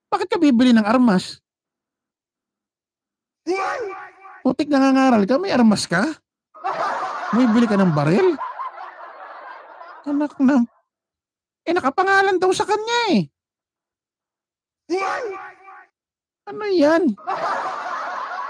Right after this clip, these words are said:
Alam nyo, kayong mga miyembro ni, ni Kibuloy, mag-isip-isip kayo.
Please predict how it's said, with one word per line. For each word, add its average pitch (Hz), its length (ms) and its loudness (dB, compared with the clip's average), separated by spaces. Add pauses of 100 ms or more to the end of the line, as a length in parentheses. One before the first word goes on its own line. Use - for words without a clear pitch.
(760)
Alam 190 320 0
nyo, 233 160 0
kayong 196 240 2
mga 180 160 2
miyembro 165 560 0
ni, 147 280 2 (840)
ni 131 160 -2
Kibuloy, 127 400 0
mag-isip-isip 139 720 -4
kayo. 85 320 -6